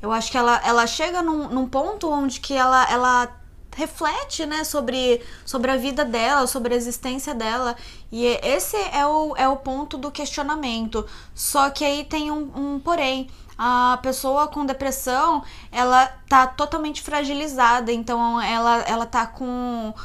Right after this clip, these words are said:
com o coração machucado, né? Ela, ela tem, ela tem uma, uma, uma carga de,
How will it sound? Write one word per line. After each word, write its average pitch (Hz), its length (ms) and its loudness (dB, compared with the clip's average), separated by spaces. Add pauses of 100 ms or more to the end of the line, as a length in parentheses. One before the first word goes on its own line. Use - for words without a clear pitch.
(200)
com 247 320 -2
o 247 60 0
coração 311 540 0
machucado, 240 640 0
né? 220 140 -2
Ela, 220 160 0
ela 226 260 -2
tem, 269 600 -4 (240)
ela 220 180 0
tem 254 220 -4
uma, 294 320 2
uma, 262 400 2
uma 240 180 -2
carga 285 500 0
de, 247 540 -4